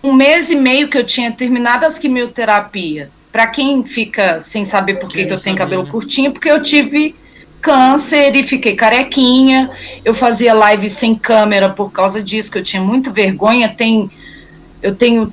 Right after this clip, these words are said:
Speaker 1: acho que três lives só gravadas com câmera, que a primeira câmera que eu ganhei foi até Nasdaq me deu. E aí, quando eu fui pro B G S, eu ainda tava muito fraca, né, Moacir? E o Moacir cuidou de mim como se eu fosse uma bonequinha, assim, ó.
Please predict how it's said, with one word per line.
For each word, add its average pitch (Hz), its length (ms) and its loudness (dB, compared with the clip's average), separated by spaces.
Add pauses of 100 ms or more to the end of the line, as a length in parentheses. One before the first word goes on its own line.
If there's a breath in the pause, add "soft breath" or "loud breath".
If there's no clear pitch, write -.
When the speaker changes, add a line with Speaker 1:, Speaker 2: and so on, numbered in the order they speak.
(120)
Speaker 1:
acho 220 180 -2
que 233 80 -2
três 277 420 0
lives 240 440 2
só 226 220 2
gravadas 208 680 0
com 208 240 -8
câmera, 262 600 0
que 214 180 -2
a 202 100 4
primeira 277 420 2
câmera 285 540 -2
que 254 160 -6
eu 226 80 -2
ganhei 226 320 -2
foi 220 180 0
até 214 200 -4
Nasdaq 294 500 -2
me 285 100 -4
deu. 196 360 -2 (880)
E 226 100 0
aí, 240 580 0 (800)
quando 311 200 0
eu 339 120 -4
fui 294 180 -6
pro 240 120 -10
B 220 160 -2
G 226 140 -2
S, 226 360 2
eu 277 40 -2
ainda 269 160 -4
tava 269 260 -4
muito 247 500 0
fraca, 233 540 -2
né, 214 120 -4
Moacir? 180 560 -8 (560 loud breath)
E 233 80 -4
o 262 40 -2
Moacir 269 680 2
cuidou 311 320 0
de 269 120 -4
mim 302 240 -2
como 311 220 0
se - 120 -6
eu 294 80 -2
fosse 311 300 -2
uma 311 140 0
bonequinha, 294 800 0
assim, 226 420 -4
ó. 180 200 -4